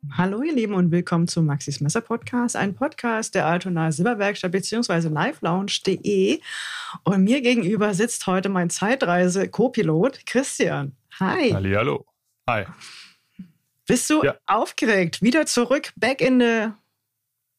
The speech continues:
Speaker 2: Ja, ich,
Speaker 1: twenties?
Speaker 2: ich, ich, ich hoffe, du hast die, die, die Zeitmaschine noch mal ein bisschen geölt, äh, und
Speaker 1: <laughs>
Speaker 2: vielleicht noch mal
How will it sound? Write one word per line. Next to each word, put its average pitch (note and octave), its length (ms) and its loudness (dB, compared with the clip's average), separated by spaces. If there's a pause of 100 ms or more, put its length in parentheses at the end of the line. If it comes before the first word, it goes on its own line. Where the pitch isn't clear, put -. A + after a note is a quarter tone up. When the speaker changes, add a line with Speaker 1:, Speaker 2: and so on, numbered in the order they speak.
(580)
Speaker 2:
Ja, F#3+ 220 2
ich, C3+ 100 -2
Speaker 1:
twenties? - 240 -8 (460)
Speaker 2:
ich, - 160 0
ich, F3+ 240 0
ich B2 160 -4
hoffe, C3 180 2
du C3+ 80 4
hast B2 120 -2
die, A#2+ 260 -2
die, A#2 420 2 (240)
die A2 140 0
Zeitmaschine A#2+ 600 -2
noch A#2 140 0
mal A2 140 0
ein A2 80 2
bisschen A2+ 260 0
geölt, A2+ 540 0
äh, A#2+ 320 0
und A#2 500 0
Speaker 1:
<laughs> - 260 -16
Speaker 2:
vielleicht A2 220 -2
noch A2 140 0
mal A2 420 0